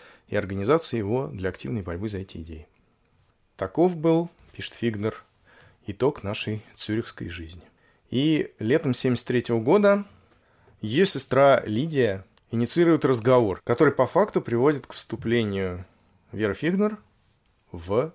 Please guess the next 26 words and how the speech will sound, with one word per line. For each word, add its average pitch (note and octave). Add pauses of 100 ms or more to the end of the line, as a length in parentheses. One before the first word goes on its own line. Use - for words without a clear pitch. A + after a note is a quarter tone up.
тайное A#2
общество. - (560)
Летом A#2+
тысяча -
восемьсот A2+
семьдесят -
третьего F#2+
года, D#3
при G#2
наступлении G2
каникул, G2 (520)
все -
разъехались. A2
Очень G2
романтично F#2+
всё -
это -
описано. - (760)
Фигнер G2
вообще -
писала -
очень E2
хорошо. F#2 (580)
Не G2+
хуже A2+
Аптекмана. -